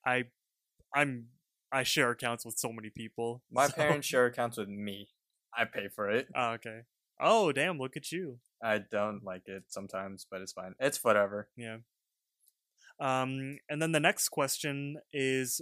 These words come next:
Speaker 1: what is your favorite streaming service out of these?
Speaker 2: <sighs> God, that's tough, honestly. 'Cause it all depends on what,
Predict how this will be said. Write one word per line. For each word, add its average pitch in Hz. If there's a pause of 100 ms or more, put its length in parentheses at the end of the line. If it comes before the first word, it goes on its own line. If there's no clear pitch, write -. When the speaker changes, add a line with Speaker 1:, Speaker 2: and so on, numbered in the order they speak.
Speaker 1:
what 151
is 123
your 123
favorite 165
streaming 113
service 110
out 113
of 107
these? 110
Speaker 2:
<sighs> -
God, -
that's 120
tough, 104
honestly. 104 (920)
'Cause 120 (180)
it 139
all 151
depends 131
on 117
what, 110